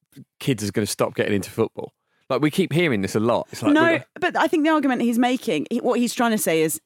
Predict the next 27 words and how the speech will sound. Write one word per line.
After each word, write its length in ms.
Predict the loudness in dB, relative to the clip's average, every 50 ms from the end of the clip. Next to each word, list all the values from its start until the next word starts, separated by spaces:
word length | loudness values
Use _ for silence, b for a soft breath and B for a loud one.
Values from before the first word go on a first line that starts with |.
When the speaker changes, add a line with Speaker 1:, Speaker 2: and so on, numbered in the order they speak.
| _ -16
Speaker 2:
I 60 | -12 -6
think 300 | -4 -4 -2 -4 -4 -6 -4
I'm 180 | -2 -2 0
on 100 | 0 0
the 60 | -2 -2
side 240 | 0 -2 -2 -2 -2
of 60 | -4
football 360 | -2 -2 -4 -2 2 2 4
Speaker 1:
Oh, 20 | 4
Speaker 2:
here, 100 | 4 4
or 60 | 4
Speaker 1:
of 60 | 4
Speaker 2:
I'm 180 | 4 4 4 4
on 140 | 4 4 4
the 80 | 4
Speaker 1:
course, 40 | 2
of 40 | 4
Speaker 2:
side 160 | 4 4 4 4
of 60 | 2
Speaker 1:
course. 100 | 2 0
Speaker 2:
sport. 320 | 0 2 4 4 4 4 4
And 80 | 4
the 60 | 2
point 360 | 0 0 0 0 2 2 2 2
is, 200 | 2 2 2 2
is 180 | 0 -2 -2 0
that 220 | 0 0 0 0